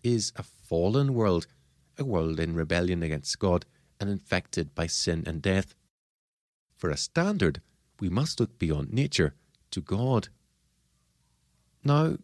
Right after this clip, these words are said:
God has established various law spheres over nature, laws governing society, morality, religion, the church, and all things else.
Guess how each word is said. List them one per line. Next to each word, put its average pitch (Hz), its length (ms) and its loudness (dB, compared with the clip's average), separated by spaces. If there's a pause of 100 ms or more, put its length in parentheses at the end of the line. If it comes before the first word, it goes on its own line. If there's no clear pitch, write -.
(120)
God 180 320 0
has 202 140 -4
established 90 640 -2
various 82 680 0
law 85 240 0
spheres 78 420 -2 (100)
over 80 200 -2
nature, 92 400 2 (680)
laws 78 320 0
governing 73 320 -2
society, 104 640 0 (400)
morality, 95 580 0 (360)
religion, 95 560 2 (240)
the - 80 -8
church, - 600 -2
and 87 300 -2
all 85 140 0
things 80 280 -2
else. 101 320 -2